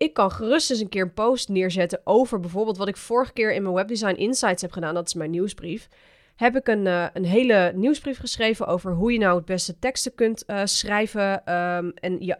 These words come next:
klant daarin kunt adviseren en kunt helpen. En ik heb dus een werkboek specifiek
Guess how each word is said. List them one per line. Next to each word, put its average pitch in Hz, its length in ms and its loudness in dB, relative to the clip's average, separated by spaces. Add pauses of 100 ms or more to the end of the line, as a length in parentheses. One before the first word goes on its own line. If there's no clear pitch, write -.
klant 214 360 -2
daarin 180 280 -2
kunt 175 220 -8
adviseren 180 600 0
en 185 100 -2
kunt 170 200 -10
helpen. 175 420 -2
En 240 140 0
ik 269 120 -2
heb 254 280 0
dus 185 300 -4
een 196 200 -8
werkboek 180 520 2
specifiek 233 720 -6